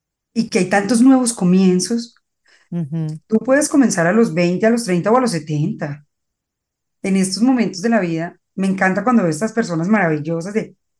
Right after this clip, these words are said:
Speaker 1: hace unos meses vi señor de setenta y ocho años graduándose de abogado. Toda la vida quiso ser abogado.
Speaker 2: Guau.
Speaker 1: Y la gente decía, "¿Y cuándo va a ejercer?". No, pero es que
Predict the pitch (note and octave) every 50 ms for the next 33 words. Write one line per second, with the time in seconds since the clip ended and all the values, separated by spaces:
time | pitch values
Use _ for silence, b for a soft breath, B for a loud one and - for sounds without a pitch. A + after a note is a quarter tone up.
0 | _ - E3+ E3 G3+ G#3+ A3 A3 G#3 G3 A3 G#3 F#3+ F#3+ F#3+ F#3 G#3 F#3+ F#3+ F#3+
1 | - - _ _ _ _ - - - G#3 G#3 A3 G#3+ G3 G#3+ A#3 A3+ A3+ - -
2 | G#3+ G3 G3 F#3 F3+ E3 F3 E3+ F3+ F#3+ F#3+ F#3 G3 F#3+ A3+ A3+ A3+ A#3+ C4 D4
3 | D#4 - - _ _ _ _ _ - G#3 G3+ G3 F#3+ F#3+ G3 F#3+ G3 G#3 A3 A#3+
4 | C#4 B3 F#3 E3 D#3+ D3+ D#3+ E3 - - _ _ _ _ _ _ _ _ _ _
5 | - A3 A#3 A#3+ B3 A#3 G3+ F#3 F#3 F#3 G#3+ A3 F#3+ G3 G#3+ G3+ G3+ F#3 F3+ F3+
6 | - - - - A3 - - - F#3+ - _ _ _ _ _ _ - A#3 A3+ A3+
7 | F#3+ G#3 F3+ A3+ A#3+ A#3 - A#3 A3+ A3+ A#3 A#3 A#3 A#3+ C4 C#4+ C#4+ C#4+ D4 D4+
8 | D4 - E4+ D#4+ B3+ - - _ _ _ _ _ _ _ - G#3 A#3 - C4 A#3
9 | - - - D#3+